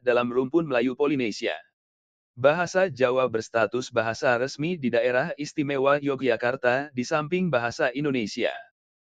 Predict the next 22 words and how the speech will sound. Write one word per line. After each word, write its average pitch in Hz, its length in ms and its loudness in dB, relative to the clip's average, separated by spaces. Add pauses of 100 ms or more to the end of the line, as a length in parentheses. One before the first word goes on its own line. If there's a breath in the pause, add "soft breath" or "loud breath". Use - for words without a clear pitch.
(220)
Sejarah 156 640 2
tulisan 143 480 0
bahasa 117 400 0
Jawa 113 400 2
bermula 120 640 0
sejak 131 400 0 (160)
abad 110 320 2
kesembilan 117 640 -2
dalam 110 320 2
bentuk 117 240 -4
bahasa 113 400 0
Jawa 123 320 2
kuno, 135 480 -2 (320)
yang 165 240 0
kemudian 131 560 0
berevolusi 127 640 -2 (160)
hingga 151 320 2
menjadi 120 480 2
bahasa 113 480 -2
Jawa 113 320 2
baru 113 400 2
sekitar 131 480 -2